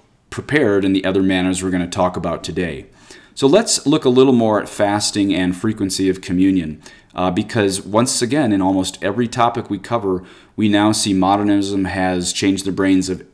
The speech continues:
every Catholic, including myself. And this is why when we look to see what the Holy Spirit inspired through every single century, we're on a very, very different track.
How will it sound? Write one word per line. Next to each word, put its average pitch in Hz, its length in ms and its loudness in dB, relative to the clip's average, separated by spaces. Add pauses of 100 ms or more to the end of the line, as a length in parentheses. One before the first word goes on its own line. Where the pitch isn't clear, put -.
every 110 200 -2
Catholic, 101 380 -2 (300)
including 127 400 2
myself. 110 480 -2
And 87 100 -4
this 95 160 -4
is 107 120 -4
why 104 140 4
when 101 180 0
we 95 100 2
look 110 220 -2
to - 80 -8
see 107 340 -2 (400)
what 170 220 2
the - 80 4
Holy 147 200 0
Spirit 143 360 0
inspired 113 480 0
through - 320 -6
every 131 200 2
single 127 300 0
century, 85 720 -4 (520)
we're 113 160 4
on 110 100 6
a 98 60 2
very, 104 320 4
very 98 260 2
different 92 340 -2
track. - 480 -6